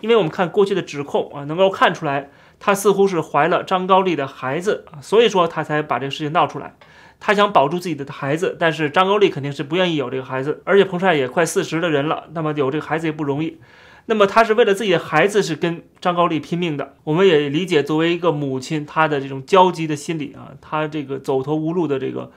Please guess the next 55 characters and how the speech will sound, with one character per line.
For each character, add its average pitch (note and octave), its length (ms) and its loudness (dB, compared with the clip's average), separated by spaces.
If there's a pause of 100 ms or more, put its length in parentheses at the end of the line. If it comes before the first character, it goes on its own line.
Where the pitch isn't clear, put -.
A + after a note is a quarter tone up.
(400)
一 D#3+ 60 -8
个 D#3 60 -2
状 D#3+ 220 2
态。 D3 300 -6
但 G3 160 4
是 F#3+ 160 2
共 G#3 160 2
产 G#3 100 2
党 E3 100 4
会 G3 160 2
不 F3 60 2
会 F#3 80 2
允 E3 160 2
许 F3 80 -6
她 D#3 140 2
生 F3 160 -6
下 D#3+ 100 -2
这 D3 80 -6
个 C3 80 -6
孩 B2 180 -8
子， C#3 200 -8
我 B2+ 80 -8
们 B2+ 100 -10
就 C#3 80 -8
不 C#3 100 -12
太 C#3+ 140 -6
清 D#3+ 220 -4
楚 D3 120 -8
了。 - 120 -14 (680)
那 A#3 80 0
么 A3 100 6
我 D#3+ 140 8
之 G3+ 100 4
前 A3+ 100 6
讲 B2 180 0
过 C3+ 100 -4
了， C#3+ 100 -2
张 A3+ 240 2
高 A#3 160 8
丽 A3+ 100 0
本 C3+ 240 -2
人 C3+ 380 -4
并 F3+ 240 -2
不 C#3+ 260 -4
是 D3+ 440 0
现 E3+ 260 -2
在 D#3+ 220 2
拥 E3+ 160 -2
有 C3+ 180 0
权 C#3 320 -6
力 F3 120 -2
的 - 120 -2
啊， C3+ 280 -18
一 C#3 140 -8
个 C3+ 400 0